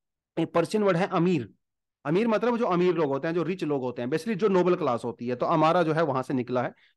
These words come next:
तो अमारा नायका सिस्टम, ये आपको पता होना चाहिए। और साल में जो है, अ,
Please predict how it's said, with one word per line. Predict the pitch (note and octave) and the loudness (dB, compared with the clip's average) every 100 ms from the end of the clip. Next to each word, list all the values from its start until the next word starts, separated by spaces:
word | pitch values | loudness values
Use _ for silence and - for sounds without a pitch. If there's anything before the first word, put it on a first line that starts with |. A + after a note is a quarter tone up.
| - | -10
तो | |
अमारा | C#3 D3 C#3 D3 F3 | -2 2 2 2 2
नायका | C3+ B2 D#3+ | 0 -2 -4
सिस्टम, | D#3 A#2+ - F#3 C#3+ | -6 -10 -4 -4 0
ये | C3 | 0
आपको | B2 D3+ | 0 0
पता | B2+ B2+ | -2 0
होना | A#2 | -2
चाहिए। | A#2 C3+ G3 - | -2 -2 -2 0
और | D#3 | -2
साल | D#3 E3+ E3 G3+ | 0 2 2 4
में | F#3+ G#3+ | 0 0
जो | D#3 | 0
है, | D#3+ G#3 - _ | 0 -2 -8 _
अ, | C3+ B2 A#2 | -2 -2 -4